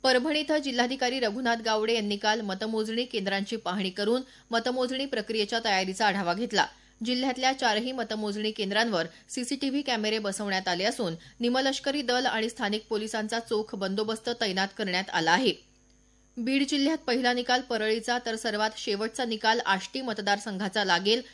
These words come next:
अशी माहिती जिल्हाधिकारी अविनाश पाठक यांनी काल पत्रकार परिषदेत दिली. जिल्ह्यात शांतता ठेवावी असं आवाहनही त्यांनी केलं आहे. जालना जिल्ह्यात पाच विधानसभा मतदारसंघांसाठी प्रत्येकी चौदा टेबलवर मतमोजणी होणार असून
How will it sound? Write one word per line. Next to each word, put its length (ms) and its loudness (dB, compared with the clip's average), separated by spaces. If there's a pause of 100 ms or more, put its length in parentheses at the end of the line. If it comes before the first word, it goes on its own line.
(160)
अशी 200 -4
माहिती 460 0 (280)
जिल्हाधिकारी 520 0
अविनाश 340 0
पाठक 400 -2
यांनी 200 0
काल 200 2
पत्रकार 480 -4
परिषदेत 480 -4
दिली. 280 0 (420)
जिल्ह्यात 340 4
शांतता 440 0
ठेवावी 420 -2
असं 220 -2
आवाहनही 540 2
त्यांनी 320 -4
केलं 260 -2
आहे. 240 0 (1040)
जालना 320 6
जिल्ह्यात 340 0
पाच 340 2
विधानसभा 480 -2
मतदारसंघांसाठी 1120 -2 (180)
प्रत्येकी 420 0
चौदा 300 2
टेबलवर 480 0
मतमोजणी 580 -4
होणार 260 0
असून 300 -2